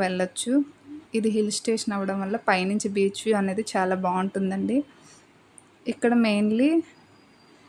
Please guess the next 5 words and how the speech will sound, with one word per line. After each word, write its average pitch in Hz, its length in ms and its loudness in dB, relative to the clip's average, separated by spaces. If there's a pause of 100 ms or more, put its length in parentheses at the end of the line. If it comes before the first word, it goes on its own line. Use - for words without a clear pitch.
(540)
అప్పట్లో 233 400 2 (160)
బౌద్ధ 202 380 4 (140)
మతానికి 214 520 2
చెందిన 196 400 2
వాళ్ళు 202 320 2